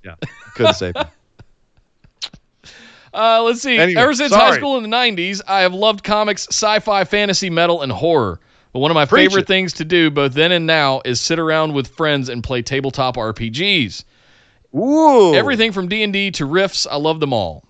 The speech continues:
Speaker 2: Have you guys ever played any tabletop R P Gs? And what are some of your favorites? Also, have you ever given any thought to streaming a once-a-month D and D game with some of the patrons,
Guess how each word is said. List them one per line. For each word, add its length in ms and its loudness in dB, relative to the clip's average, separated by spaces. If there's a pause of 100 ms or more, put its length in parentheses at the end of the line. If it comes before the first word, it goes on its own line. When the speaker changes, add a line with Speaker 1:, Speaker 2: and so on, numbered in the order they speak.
Speaker 2:
Have 140 -4
you 60 -4
guys 240 6
ever 160 0
played 180 2
any 160 0
tabletop 500 -2
R 140 -4
P 140 -8
Gs? 480 -8 (340)
And 100 -8
what 140 0
are 40 -2
some 140 -2
of 60 -2
your 100 -2
favorites? 460 -2
Also, 280 0
have 100 2
you 60 2
ever 120 -2
given 180 -2
any 140 0
thought 300 -2
to 80 -10
streaming 340 -6
a 60 -4
once-a-month 440 -6
D 140 -6
and 100 -6
D 140 -4
game 380 -6 (400)
with 80 -12
some 100 -6
of 60 -6
the 60 -6
patrons, 680 -8